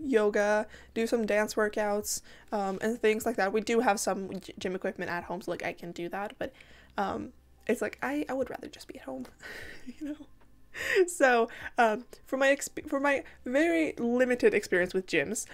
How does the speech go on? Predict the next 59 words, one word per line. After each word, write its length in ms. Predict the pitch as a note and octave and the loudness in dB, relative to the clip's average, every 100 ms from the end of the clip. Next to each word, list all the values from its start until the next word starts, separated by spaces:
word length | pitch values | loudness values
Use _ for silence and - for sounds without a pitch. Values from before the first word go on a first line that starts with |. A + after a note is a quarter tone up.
| - - | -6 0
um, 520 | F#3 F3 E3+ E3+ - - - - | 2 4 2 -2 -10 -16 -20 0
I 140 | - G3+ | 4 6
know 300 | G3+ G3+ G3 | 8 10 8
that 120 | F#3+ | 6
this 120 | G3+ | 2
is 160 | G3+ - | 2 2
not, 300 | F3 F#3 F3+ | 2 2 0
like, 200 | - - | -2 0
how 140 | E3+ | 0
a 40 | F3+ | 0
gym 160 | - | -2
would 140 | F3 F3+ | -4 -6
look 200 | - - | -8 -8
like. 280 | G2 - - | -8 -10 -2
Um, 300 | G2+ - G#2+ - _ _ - | -2 0 -4 -12 _ _ -4
a-, 100 | - - | -2 0
again, 440 | G#3+ A#3 G3 F3 | 2 6 6 6
like, 180 | F#3 - | 2 4
both 200 | G#3 G#3 | 4 4
from 120 | G3 | 2
the 80 | F#3 | 2
exterior 360 | G3 - F#3+ | 2 2 4
but 100 | F3+ | 4
also 200 | F3 G3 | 2 2
the 80 | F#3 | 0
interior, 440 | F#3 A3+ F#3 F3+ F3+ | 0 2 2 4 4
I 60 | |
think 160 | A3 G#3+ | 2 -2
the 80 | F#3+ | -2
interior 360 | A#3 G3 F#3 | 2 2 4
would 60 | F#3 | 2
definitely 340 | F#3 F#3+ F#3+ | 2 0 -4
not 220 | F3+ F3 F#3 | -2 -2 0
have 180 | F3 | -2
as 100 | F3 | -2
many 140 | F3 E3 | -6 -8
plants, 580 | - F3+ F3+ F3+ F3+ - - - - | -8 -4 0 -2 -4 -10 -16 -4 0
and 160 | G3+ | 2
it 120 | G#3 | 6
would 120 | G3+ G3 | 6 8
not 180 | G3 | 6
be 80 | G3 | 4
this 180 | F#3+ F#3+ | 0 -2
pretty, 480 | - F#3 F3+ F3 F3+ - - | 0 2 4 4 2 -4 -2
and, 220 | G3 F3+ F#3 | 2 2 2
you 60 | |
know, 260 | F3+ F3+ - G#3+ | 0 0 -2 -2
stuff 160 | G3+ | 0
like 140 | G3 - | 2 0
that. 140 | - | 0
But 80 | G#3 | 4
this 120 | D4+ | 6
is 140 | G4+ | 6
The 80 | D#4+ | 6
Sims, 400 | D4 F#3 - - - - | 2 0 -2 -16 -4 2
and 120 | B3 | 4
I 80 | B3+ | 6
don't 140 | B3 | 2
care 340 | - C#3+ - | 2 -2 -2